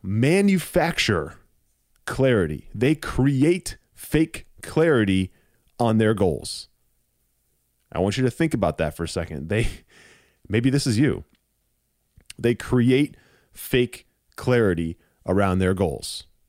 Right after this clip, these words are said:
Okay, they think they know what they want, or they make up something that sounds like what they believe people want to hear about what they want, but they don't actually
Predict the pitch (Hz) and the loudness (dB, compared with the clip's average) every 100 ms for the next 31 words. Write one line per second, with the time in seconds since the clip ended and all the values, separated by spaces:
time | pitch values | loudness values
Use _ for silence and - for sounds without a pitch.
0 | _ _ _ _ _ _ - 92 92 104 | _ _ _ _ _ _ -4 -2 2 0
1 | - - 160 196 - 143 135 127 113 - | -2 -2 2 2 2 2 4 4 4 2
2 | 90 76 67 76 - - - _ _ _ | 0 -2 -6 -8 -10 -18 -20 _ _ _
3 | _ _ - - _ _ _ - 131 120 | _ _ -20 -20 _ _ _ 0 2 4
4 | 117 110 127 180 - 170 - - 147 123 | 4 4 4 2 2 0 0 0 0 0
5 | 131 104 - - - 131 160 190 202 160 | 0 0 -2 -6 -2 2 2 2 2 2
6 | 156 147 135 - 110 131 135 - - - | 2 2 0 -4 0 2 2 -2 -14 -20
7 | _ _ - 123 151 120 - _ _ _ | _ _ -4 2 2 0 -4 _ _ _
8 | _ - 110 120 135 170 180 - 156 147 | _ -4 0 4 4 4 2 2 0 2
9 | 135 104 123 123 - 104 - 156 175 90 | 0 2 0 0 0 -2 0 2 2 2
10 | 67 - - _ _ _ _ _ 101 107 | -2 -12 -20 _ _ _ _ _ 0 2
11 | 80 95 95 85 73 73 69 - - _ | 2 2 0 -2 -4 -6 -8 -12 -18 _
12 | _ _ _ 120 113 139 117 - 143 160 | _ _ _ -4 0 0 0 2 2 2
13 | - - 131 143 - 135 123 120 101 | 0 -2 0 0 0 2 2 2 0